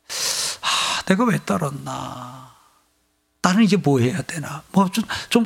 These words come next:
그런 어떤 실망감 같은 것들이, 안타까움도 있지만 실망감도 그 속에 깊이 좀 있지 않았나 싶습니다. 우리도 어떤 일이 있게 되면 이제 이렇게 새해를 맞거나 연말을 보내거나 하게 되면 마음에 이런 마음이 들어요.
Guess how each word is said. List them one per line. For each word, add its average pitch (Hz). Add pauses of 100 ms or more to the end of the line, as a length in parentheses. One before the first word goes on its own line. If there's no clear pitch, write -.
그런 254
어떤 226
실망감 311
같은 180
것들이, 123
안타까움도 240
있지만 208 (300)
실망감도 294
그 185
속에 147 (200)
깊이 240 (140)
좀 175
있지 196
않았나 160
싶습니다. 147 (2250)
우리도 151
어떤 143
일이 143
있게 135
되면 127
이제 117
이렇게 117
새해를 123
맞거나 113
연말을 110
보내거나 107
하게 147
되면 113
마음에 104
이런 135
마음이 165
들어요. -